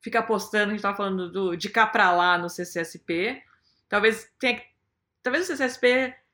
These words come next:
posso até conversar um dia com a Laís, tenha que fazer o exercício ao contrário, talvez, de, pô, buscar as pessoas em vez das pessoas mandarem os próprios releases, porque isso não é uma coisa que a,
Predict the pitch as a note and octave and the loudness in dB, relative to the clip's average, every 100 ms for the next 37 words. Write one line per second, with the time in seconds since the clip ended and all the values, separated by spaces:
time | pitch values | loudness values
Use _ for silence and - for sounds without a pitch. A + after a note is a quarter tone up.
0 | - A3+ B3 B3 A#3+ A#3 A3+ G#3+ G#3+ G#3 | -10 -6 -4 -2 -2 -2 -2 -2 0 2
1 | G3+ G#3 - - G#3 G#3 G#3 G3 G#3+ G#3+ | 0 0 -4 -2 -2 -2 -2 -4 -8 -8
2 | G#3 G3+ G3+ G3 E3 D#3+ D3+ D3+ E3+ F3+ | -6 2 4 4 2 -2 -2 -2 -4 -8
3 | _ _ _ _ _ _ - G#3+ G3 B3+ | _ _ _ _ _ _ -2 0 0 -4
4 | - C4 D4 - C4 B3 A#3+ A3 G#3 G#3 | 2 2 2 0 0 4 6 4 0 -2
5 | G3+ G#3 G3+ G3 G#3+ G#3 G#3 G3 G3 G3 | 0 -4 -4 -6 -4 -2 4 4 4 0
6 | G3 G3 G3 F#3+ G#3+ F3+ F#3+ E3+ E3 - | -2 -4 -2 -6 -4 -2 -2 -4 -8 -10
7 | A3 A#3 C4+ C4+ C4 B3+ B3+ A#3+ | -10 -6 -4 -2 0 -2 -4 -6